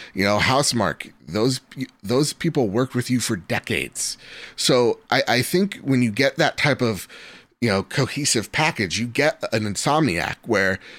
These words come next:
they know how you operate, you're just infusing them with cash, and there's a good friendship there. And look at, you know, everybody is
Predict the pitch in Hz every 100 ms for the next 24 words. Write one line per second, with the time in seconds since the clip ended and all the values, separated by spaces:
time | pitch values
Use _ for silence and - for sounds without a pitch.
0 | - - 123 139 139 135 123 123 120 110
1 | 117 113 110 _ - 110 120 123 113 104
2 | 117 104 113 110 104 - 120 104 101 -
3 | - - - - - 120 123 110 95 117
4 | - 113 113 95 - 82 98 139 - 73
5 | - - - - 104 123 117 123 127 139
6 | 123 131 131 131 117